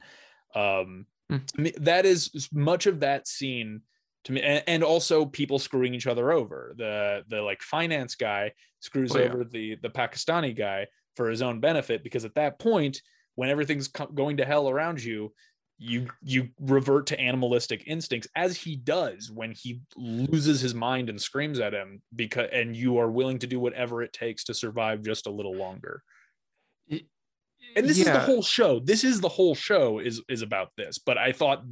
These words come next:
Speaker 1: thi-, this Marble scene was a really brilliant, condensed version of the show's whole thesis.
Speaker 2: Yeah, and so here's, okay.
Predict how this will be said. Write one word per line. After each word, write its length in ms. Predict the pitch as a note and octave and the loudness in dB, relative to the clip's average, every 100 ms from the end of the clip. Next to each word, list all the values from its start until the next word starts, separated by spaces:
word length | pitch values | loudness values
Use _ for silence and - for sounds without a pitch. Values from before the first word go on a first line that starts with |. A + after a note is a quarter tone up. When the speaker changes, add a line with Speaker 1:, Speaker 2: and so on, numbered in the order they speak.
| B2 | -6
Speaker 1:
thi-, 220 | C#3+ D3+ - D3+ | -4 -4 -4 -6
this 560 | C3+ B2+ D#3 E3+ - - | -6 0 2 2 -2 -2
Marble 400 | C#3 D3 C#3+ C3+ | 0 2 2 -2
scene 240 | C#3 C3 | -4 -6
was 120 | B2 | -4
a 80 | A2 | -6
really 600 | G#2 A2 B2+ C3 B2+ A#2 - - | -6 -4 0 2 2 -2 -8 -14
brilliant, 480 | A2 A#2 A#2 G#2+ - - | -8 -6 -4 -6 -10 -12
condensed 800 | A#2 G#2 A2 A2 G2+ - - - - _ _ - | -10 -10 -4 -4 -2 -8 -10 -14 -20 _ _ -14
version 500 | A2 A#2+ A#2 A2 G#2+ | 0 2 2 0 -2
of 220 | A#2+ A#2 | -4 -4
the 80 | A2 | -6
show's 300 | - G#2+ F#2+ | -2 -2 -2
whole 200 | G2 F#2 | -8 -8
thesis. 540 | D2+ D#2 - - - _ _ _ _ _ - - - - | -10 -12 -12 -12 -14 _ _ _ _ _ -20 -20 -20 -20
Speaker 2:
Yeah, 680 | - D#3+ E3+ F#3+ E3+ C#3 C3 | -14 -10 -2 2 4 4 2
and 400 | - D3+ D3 C3 - F3+ | 2 0 -2 -6 -12 -4
so 180 | - D#3+ | -2 0
here's, 540 | F3 G3+ G#3 E3+ - - | 2 2 2 0 -2 -4
okay. 200 | C3 | -6